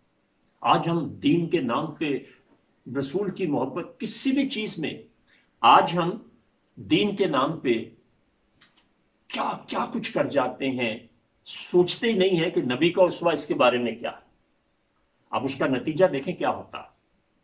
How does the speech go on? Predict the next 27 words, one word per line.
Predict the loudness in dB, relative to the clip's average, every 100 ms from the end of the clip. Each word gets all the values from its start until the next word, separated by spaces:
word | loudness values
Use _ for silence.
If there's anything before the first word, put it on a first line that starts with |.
| _ _ _ _ _ _ _ _ -14
वो | -2 0
शख्स | 2 0 -2 -4 -2
जब | -2 0
वहां | -2 0
से | -2 0
निकला | 2 0 0 2 4
है | 4 2
मस्जिद | -2 -2 -2 -4
से, | 0 0
तो | 0 -2
निकल | 0 -2 0 2 0
के | 2 -2
अपने | -2 -2 -6
पांव | -6 -4 0 2 0
पे | -4
चल | -2 -2 0
के | 0
नहीं | 0 -2
गया, | 0 0 -2 -12 _ _ _ _ _ _ _ _ 0
वो | 2
दौड़ता | 2 6 8 8 4 2
हुआ | 2 2 0
अपने | 0 -4
कबीले | 0 0 2 2 4
में | 2 2
गया | 4 4
है | 4 0 -4 -12